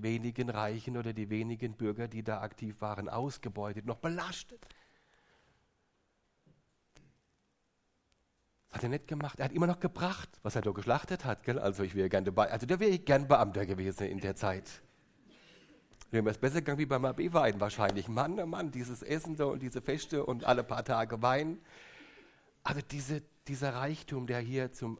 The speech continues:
Ausdruck gekommen ist, was der Nehemia mitgebracht hat aus seinem Königreich. Er nimmt sich selbst mit hinein und gibt auch alles,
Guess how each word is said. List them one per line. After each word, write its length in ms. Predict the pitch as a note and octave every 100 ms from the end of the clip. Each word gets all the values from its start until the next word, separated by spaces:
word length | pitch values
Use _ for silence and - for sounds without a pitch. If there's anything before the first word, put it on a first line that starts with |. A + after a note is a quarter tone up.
| -
Ausdruck 420 | C3 D3 - C3
gekommen 420 | A#2 - C3 C3
ist, 320 | B2+ - - - _ _ _ _ _ _ - - _ _ _ _ _ _ -
was 240 | A2+ -
der 480 | A#2 G#2+ G#2 A2+ A2 _ _ _ _ _ _ _ _ _ -
Nehemia 640 | A2+ A2+ A2 A#2 C3+ C#3
mitgebracht 760 | B2+ C3+ C#3 A2+ A2+ A#2 - A#2
hat 220 | A2 -
aus 200 | A2 G#2+
seinem 300 | G#2+ G2 G#2
Königreich. 960 | - G2 G#2 G#2 G2+ F#2+ G#2 - - _ _ _ _ _ _ _ _ _ _ _ _ _
Er 80 | C#3+
nimmt 180 | G3 F#3+
sich 200 | F3+ -
selbst 260 | F#3 F3+
mit 120 | F3 -
hinein 540 | D3 C#3 D3+ F3+ G3 - - - - - _ _ _ _
und 200 | C#3 C#3+
gibt 380 | D#3+ D#3+ - - - _
auch 360 | B2 C3+ C3+ -
alles, 600 | A#2 A#2+ C3 - - -